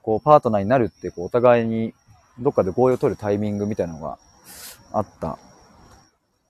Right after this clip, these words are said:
みたいな感じですかね。そこからちょっとこう変わったんですかね。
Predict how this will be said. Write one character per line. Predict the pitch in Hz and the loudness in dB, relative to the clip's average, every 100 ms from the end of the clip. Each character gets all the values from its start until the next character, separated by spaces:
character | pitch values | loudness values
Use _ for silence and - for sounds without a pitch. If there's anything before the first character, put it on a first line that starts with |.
| _ _ _ _ _ _ _ _ _ _ _ _ _ _ _ _ _ _ _ _ _ _ _ _ _ _ _ - | _ _ _ _ _ _ _ _ _ _ _ _ _ _ _ _ _ _ _ _ _ _ _ _ _ _ _ -14
み | |
た | 101 | -10
い | 82 | -8
な | |
感 | 76 95 | -6 -4
じ | 92 | -4
で | |
す | 87 | -6
か | 80 | -10
ね。 | 80 | -10
そ | 120 | -2
こ | 147 | 2
か | 143 | 2
ら | 135 | 0
ち | - | -4
ょ | |
っ | |
と | - | -10
こ | - | -12
う | 82 | -8
変 | 95 | -4
わ | 92 | -4
っ | |
た | - | -4
ん | 80 | -8
で | |
す | - | -8
か | - | -16
ね。 | 76 | -18